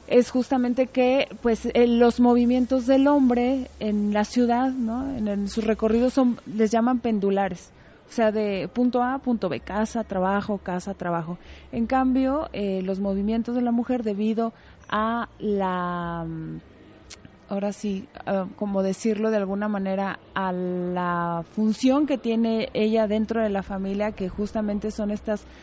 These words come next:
labores de cuidado, pues va al trabajo, pero también tiene que ir a la guardería, también tiene que ir a la escuela, también tiene que ir al mercado y, e incluso tiene que ir a ver a la mamá, a la tía, al hermano, a cuidarlo, a ver cómo está, ¿no?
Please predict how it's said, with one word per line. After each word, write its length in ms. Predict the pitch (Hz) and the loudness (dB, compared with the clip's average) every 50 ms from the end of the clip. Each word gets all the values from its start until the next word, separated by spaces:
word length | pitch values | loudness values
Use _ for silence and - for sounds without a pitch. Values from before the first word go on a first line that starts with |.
| - - - - - | -20 -20 -20 -20 -10
labores 480 | - 196 196 190 185 196 202 208 214 196 | -4 0 0 2 2 2 0 0 -2 -2
de 120 | 214 214 | -4 -4
cuidado, 440 | - - 220 214 208 208 202 214 226 220 | -2 -2 0 0 2 2 0 0 -2 -2
pues 280 | - 202 196 190 - | -2 -4 -4 -4 -2
va 140 | - 214 214 | 0 2 2
al 100 | 208 - | 2 2
trabajo, 480 | - 202 202 208 226 226 - - - 202 | 0 0 2 2 2 2 0 0 -2 -2
pero 200 | - 202 202 196 | 0 0 -2 -2
también 300 | - 202 202 202 202 190 | -2 -2 -4 -4 -4 -4
tiene 220 | 208 202 202 190 | -4 -4 -4 -2
que 80 | 202 190 | -2 -2
ir 80 | 190 | 0
a 40 | 185 | 0
la 80 | 185 180 | 2 2
guardería, 600 | 175 180 180 185 190 196 208 220 220 220 214 208 | 0 0 0 0 -2 -2 -2 -2 -2 -2 -2 -2
también 280 | - 202 190 185 185 180 | -4 -4 -4 -4 -4 -4
tiene 200 | 190 180 180 175 | -6 -6 -6 -6
que 100 | - 185 | -4 -4
ir 80 | 180 | -2
a 100 | 180 175 | -2 -2
la 160 | 170 - 165 | -2 -4 -4
escuela, 640 | 165 - - - - 208 220 226 220 208 202 202 202 | -6 -6 -8 -6 -2 0 2 2 2 2 0 -2 -2
también 220 | - 202 190 190 180 | -2 -2 -2 -2 -4
tiene 200 | 196 185 185 175 | -4 -6 -4 -4
que 80 | 190 | -2
ir 60 | 180 | -2
al 100 | 180 175 | -2 -2
mercado 500 | 175 185 185 - 226 214 214 208 208 - - - | -2 -4 -2 0 2 2 2 2 0 -2 -4 -2
y, 320 | 226 226 233 247 247 - - | -2 0 0 0 -2 -4 -4
e 60 | 214 | -2
incluso 640 | 214 214 202 - 262 277 330 349 - - 247 131 - - - - - - - - - - - - - - - - - - - | -2 -2 0 2 4 4 4 4 2 -2 -4 -6 -6 -10 -16 -20 -20 -20 -20 -20 -20 -20 -20 -20 -20 -20 -20 -20 -20 -8 -2
tiene 240 | 233 226 226 233 220 | 0 0 2 0 0
que 120 | - 226 | 0 2
ir 80 | 214 208 | 2 4
a 60 | 202 | 4
ver 120 | 196 185 | 4 2
a 60 | 190 | 2
la 120 | 185 180 180 | 0 0 0
mamá, 420 | 180 180 185 208 220 233 247 247 | 2 2 2 2 2 2 2 0
a 40 | 240 | 0
la 140 | 220 196 190 | 0 -2 -2
tía, 380 | - - 220 226 240 233 233 | -2 -2 0 0 0 0 0
al 100 | 226 208 | 0 0
hermano, 480 | 196 185 190 202 208 208 214 220 226 233 | -2 -2 -2 -2 -2 -2 -2 0 -2 -2
a 60 | 240 | -4
cuidarlo, 880 | - - 190 190 185 208 220 233 247 254 247 240 233 233 233 240 247 240 - - - - - - - - | -2 0 0 2 2 2 2 2 2 2 2 2 2 2 2 0 0 -2 -6 -12 -20 -20 -20 -20 -12 -6
a 160 | - 185 180 | -4 -2 0
ver 260 | 175 190 208 214 202 202 | 2 2 2 2 0 0
cómo 240 | - 214 202 196 | -2 -2 -2 -2
está, 420 | 196 - - - - 226 233 233 220 | -2 -4 -6 -6 -4 -4 -2 -2 -4
¿no? 200 | 208 214 226 | -4 -4 -6